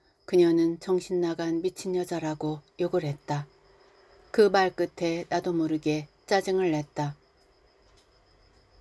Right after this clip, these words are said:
"도대체 그 원고가 당신에게 뭘 어떻게 했다고 난리야? 참 이상한 사람이군."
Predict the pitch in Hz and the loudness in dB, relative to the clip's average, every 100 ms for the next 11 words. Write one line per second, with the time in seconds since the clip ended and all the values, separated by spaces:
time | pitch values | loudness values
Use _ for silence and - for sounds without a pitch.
0 | _ - 208 202 202 - 180 165 190 175 | _ -6 0 2 2 2 0 2 0 2
1 | 175 180 180 156 147 160 151 175 156 147 | 2 2 0 0 -4 -10 -4 0 0 0
2 | 143 139 _ _ _ - 175 190 165 165 | -4 -6 _ _ _ -4 4 4 4 0
3 | - 202 185 180 - 180 147 143 160 165 | -2 -6 -4 -8 -4 -6 -4 -4 -4 -2
4 | 151 147 165 _ _ _ _ _ _ _ | 0 0 -4 _ _ _ _ _ _ _
5 | - - 175 135 139 180 175 175 175 175 | -12 -2 -2 -2 -4 0 4 2 0 -4
6 | 170 165 160 147 | -4 -4 -2 -4